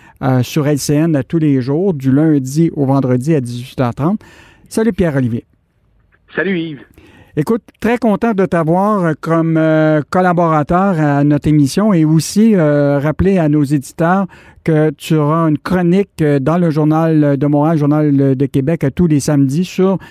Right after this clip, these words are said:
Speaker 1: évidemment, tous les sujets économiques que tu traites déjà à ton émission qui est devenue de plus en plus populaire. Euh, donc, euh, très content de te retrouver dans les pages du journal à partir de, de, de samedi.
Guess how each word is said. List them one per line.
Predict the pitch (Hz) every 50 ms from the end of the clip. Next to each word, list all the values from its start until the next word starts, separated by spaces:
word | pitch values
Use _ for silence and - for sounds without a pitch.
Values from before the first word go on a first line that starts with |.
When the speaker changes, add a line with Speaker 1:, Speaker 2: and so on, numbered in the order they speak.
| - - - - -
Speaker 1:
évidemment, | 202 202 180 185 170 185 170 160 160 170 180 190 196 180 - - _ _ _ _ _ _ _ _
tous | _ - 240 226 220
les | 190 170 156
sujets | 135 - - 175 156 143 175 180
économiques | 170 147 - 175 170 160 151 156 175 196 -
que | -
tu | 147 - - -
traites | - 151 175 151
déjà | 143 156 147 139 180 180
à | 165
ton | - 165 156
émission | 151 147 147 143 131 135 - 185 175 180 180 165
qui | - - 147 139
est |
devenue | 127 143 139 131 143 151 160
de | 147 151 139
plus | - 175 170 156
en | 160 147
plus | 131 - 165
populaire. | - 165 135 - 139 127 131 139 151 185 196 _ - - - - - _ -
Euh, | 151 143 139 131
donc, | 135 151 160 165 147 -
euh, | 160 143
très | 127 - 185 208
content | - - 170 156 - 185 175 175
de | 143 143
te | 131 - 151
retrouver | 143 135 139 143 - - 139 131 123 139 160 175
dans | 160 151 147
les | 143 135 127
pages | - 156 160 160
du | 135
journal | 131 139 147 127 131 147 170 165
à | 151
partir | - 131 117 - - 156 151 143
de, | 131 135 131 131 127
de, | 123 127 123 123 123
de | 127 139 120
samedi. | - 135 131 127 127 131 165 214